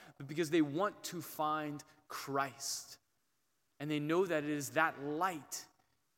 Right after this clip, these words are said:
his light, that will lead him to him. And when they get there, what do they do? This is a baby.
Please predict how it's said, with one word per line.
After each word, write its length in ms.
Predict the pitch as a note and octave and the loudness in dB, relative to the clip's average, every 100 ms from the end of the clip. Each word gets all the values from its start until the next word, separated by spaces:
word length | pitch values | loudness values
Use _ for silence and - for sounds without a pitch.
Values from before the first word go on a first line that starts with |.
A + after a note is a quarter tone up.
| _ | _
his 360 | - G3+ A#3+ D#3+ | -4 0 0 0
light, 240 | B2 F#2 - - _ _ _ | -4 -8 -16 -20 _ _ _
that 80 | D3+ | 0
will 200 | D3 D#3 | 2 2
lead 280 | C#3+ F3+ D#3 | 2 -2 -2
him 160 | C#3+ B2+ | -4 -4
to 140 | - | -4
him. 300 | D#3 C3 A#2+ - - _ _ _ _ _ _ _ - - E3 | -2 -2 -4 -12 -20 _ _ _ _ _ _ _ -20 -8 -2
And 160 | E3+ | 2
when 160 | F#3+ F#3+ | 4 6
they 120 | F#3+ | 4
get 340 | C#3+ G#3 B3 | 4 0 0
there, 180 | F3 D3+ | 4 4
what 280 | C#3 G3 - | 4 0 0
do 120 | B3 | 2
they 180 | G3+ F3+ | 4 4
do? 300 | C3+ F3 A#2+ - - _ _ _ _ _ _ _ _ _ _ _ _ _ | 2 -2 -2 -6 -20 _ _ _ _ _ _ _ _ _ _ _ _ _
This 160 | F3+ - | -2 -2
is 100 | A#3 | 0
a 80 | D#3 C3 C3 - | -2 -6 -12 0
baby. 420 | D#3 F3 C3+ | 2 2 -2